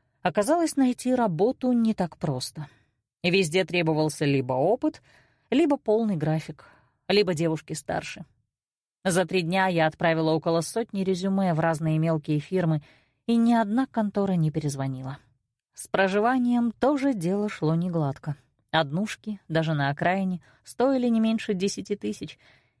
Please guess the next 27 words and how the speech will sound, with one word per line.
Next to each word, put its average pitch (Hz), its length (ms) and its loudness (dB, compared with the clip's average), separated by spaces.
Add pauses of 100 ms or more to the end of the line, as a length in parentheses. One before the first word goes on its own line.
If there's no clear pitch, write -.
и 247 120 2
везде 226 380 2
требовали 202 480 0
залог. 156 640 -4 (640)
Ладно, 170 380 2
месячная 175 500 -2
сумма 202 340 -4
вполне 196 360 -2
подъёмная, 185 600 0 (300)
у 196 60 2
меня 214 220 2
был 214 280 0
кое-какой 185 480 0
запас 175 320 0
денег, 180 440 -4 (160)
но 196 160 2
если 165 280 -2
брать 180 320 -2
в 151 40 -8
учёт 151 300 -2
залог, 143 640 -2 (460)
я 233 180 0
не 160 80 0
могла 151 300 0
позволить 139 480 -2
себе 156 240 -4
аренду. 156 440 -2